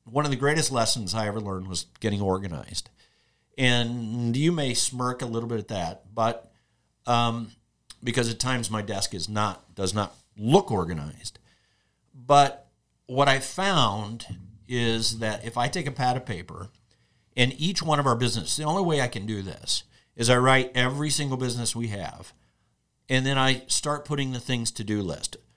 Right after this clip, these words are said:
And what i-, what are the things to do for this particular business? And I don't worry about prioritizing them. I just write them down. And some things just come at you. So you gotta write those down. Um, other things are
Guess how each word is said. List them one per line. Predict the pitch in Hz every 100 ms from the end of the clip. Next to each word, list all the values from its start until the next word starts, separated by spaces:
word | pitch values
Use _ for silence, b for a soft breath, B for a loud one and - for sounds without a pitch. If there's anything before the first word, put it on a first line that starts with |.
| _ _ _ _
And | 135 127 123 131
what | 131 175
i-, | 208 180 -
what | 135 170
are | 196
the | 170
things | 135 - 143 139 -
to | 131
do | 117 120 104
for | - 113 101
this | 123 156
particular | - 160 160 156
business? | 135 110 101 90 98 - _ _ _ _ _ _
And | 131
I | 143
don't | 143 175 214
worry | 156 143
about | 123 123 -
prioritizing | 113 110 117 117 113 87 92 82 -
them. | 90 _
I | 131
just | 160
write | 131 131 110
them | 104
down. | 85 71 - _ _ _ _ _ _ _ -
And | 127 131
some | 160 160
things | 151 139
just | - 127 -
come | 117
at | 104 87 -
you. | 78 - _ _ -
So | 110
you | 110
gotta | 123 131
write | 123 113
those | 104 82 -
down. | - - - _ _ _ _ _ _ _ -
Um, | 131 127 131
other | 143 226
things | 226 170 117
are | 120 120 117